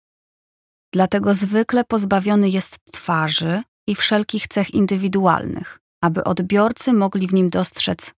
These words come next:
samych siebie. Wejman wybrał na bohatera swojej egzystencjalnej opowieści rowerzystę, osobę poruszającą się na maszynie napędzanej siłą mięśni, przeznaczonej do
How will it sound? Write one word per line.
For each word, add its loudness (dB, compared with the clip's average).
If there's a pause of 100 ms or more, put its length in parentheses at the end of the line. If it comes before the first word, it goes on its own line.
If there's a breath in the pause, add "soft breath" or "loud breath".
(160)
samych 0
siebie. -4 (1120)
Wejman 4
wybrał 2
na 2
bohatera -2
swojej 0 (100)
egzystencjalnej 0
opowieści -2
rowerzystę, 0 (480)
osobę 2
poruszającą 0
się -2
na 2
maszynie 0
napędzanej 0
siłą 2
mięśni, 0 (440)
przeznaczonej 2
do -2